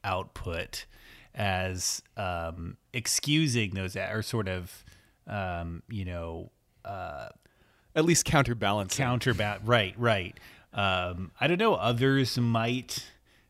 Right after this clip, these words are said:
Speaker 1: say, "Well, the, The Apprentice is great. Wow, what great <laughs> entertainment." Or that Trump's, or maybe perhaps, like, Trump's business, you know, his great business success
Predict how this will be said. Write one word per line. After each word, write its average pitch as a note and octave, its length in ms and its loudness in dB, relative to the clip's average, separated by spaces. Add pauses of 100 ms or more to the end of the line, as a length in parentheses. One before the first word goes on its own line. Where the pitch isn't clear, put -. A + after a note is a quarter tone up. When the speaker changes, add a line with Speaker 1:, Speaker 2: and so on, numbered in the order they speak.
Speaker 1:
say, A#2 440 0
"Well, G2 600 0 (1500)
the, G#2 260 -4 (120)
The A2+ 140 0
Apprentice B2 880 2
is G2 500 -4
great. G2+ 640 -4 (360)
Wow, G#2+ 340 6
what A2+ 240 2
great B2 300 8
<laughs> - 20 8
entertainment." A#2 720 0
Or G2+ 160 -6
that G#2+ 200 -6
Trump's, - 440 0
or C#3+ 160 8
maybe F3+ 260 8
perhaps, D3 360 6
like, A#2 220 2 (420)
Trump's G2 560 0
business, A2+ 920 4
you G#2 160 0
know, F#2+ 240 0
his F#2+ 380 0
great A#2+ 520 0
business A2 480 4
success - 880 0